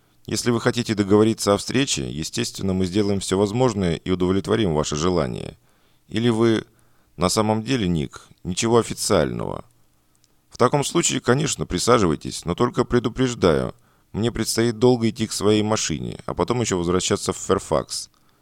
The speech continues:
И завтра утром снова на работу. Я всегда стараюсь появляться первым. Это обратная сторона тех больших денег, что я получаю».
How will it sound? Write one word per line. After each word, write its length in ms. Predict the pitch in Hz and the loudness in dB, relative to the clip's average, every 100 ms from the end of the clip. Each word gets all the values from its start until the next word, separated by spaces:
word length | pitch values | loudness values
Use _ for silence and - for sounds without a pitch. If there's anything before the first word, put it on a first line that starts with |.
| _ - | _ -12
И 80 | 85 | 0
завтра 320 | 107 - 127 | 0 2 0
утром 260 | 151 95 | 0 -2
снова 300 | 85 - 110 | -2 0 0
на 100 | 110 | 2
работу. 540 | 107 110 90 69 - - - _ _ _ _ _ | 2 2 2 -2 -4 -14 -18 _ _ _ _ _
Я 80 | 95 | -4
всегда 260 | - 117 147 | -2 2 2
стараюсь 420 | - 107 117 - | 2 2 2 0
появляться 480 | 101 101 104 - - | 0 2 2 -2 -10
первым. 600 | - 95 67 57 53 - _ _ _ _ - | -2 -2 0 -4 -8 -14 _ _ _ _ -2
Это 240 | 104 - | 0 4
обратная 360 | 127 135 - 113 | 4 4 4 2
сторона 340 | - 113 123 | 2 2 2
тех 220 | 113 107 | 0 0
больших 320 | 98 101 110 104 | 2 2 0 -2
денег, 260 | 123 117 | -2 -2
что 160 | - 95 | 0 0
я 60 | |
получаю». 800 | 92 95 95 - 73 62 50 - | 0 0 0 0 0 0 -4 -10